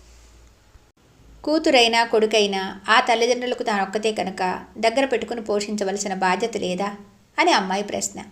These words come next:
ఈ కారణంగా వాళ్ళిద్దరి మధ్య ఘర్షణ. దాన్ని తట్టుకోలేక అమ్మాయి ఆత్మహత్యా ప్రయత్నం, పరిస్థితులను విపులీకరిస్తూ, "అమ్మా, మేము ఎలాగైనా ఉంటాం. మా ఎడబాటులో అమ్మాయి ఉండలేకపోతున్నది. మమ్మల్ని మరిచిపోమ్మంటున్నాం.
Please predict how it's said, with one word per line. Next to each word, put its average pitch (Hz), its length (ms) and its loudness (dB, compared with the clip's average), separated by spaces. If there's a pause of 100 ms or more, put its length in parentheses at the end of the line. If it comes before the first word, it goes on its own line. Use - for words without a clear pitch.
(520)
ఈ 339 120 4
కారణంగా 226 520 4
వాళ్ళిద్దరి 190 420 -2
మధ్య 190 340 -4
ఘర్షణ. 185 460 -8 (720)
దాన్ని 269 240 6
తట్టుకోలేక 208 640 -2
అమ్మాయి 226 420 -2
ఆత్మహత్యా 220 580 -4
ప్రయత్నం, 190 720 -8 (120)
పరిస్థితులను 208 440 -4
విపులీకరిస్తూ, 220 800 -4 (1120)
"అమ్మా, 202 380 -4 (480)
మేము 247 200 0
ఎలాగైనా 247 500 2
ఉంటాం. 208 500 -6 (380)
మా 233 160 4
ఎడబాటులో 220 560 2
అమ్మాయి 208 320 0
ఉండలేకపోతున్నది. 202 920 -4 (640)
మమ్మల్ని 285 280 2
మరిచిపోమ్మంటున్నాం. 220 1080 0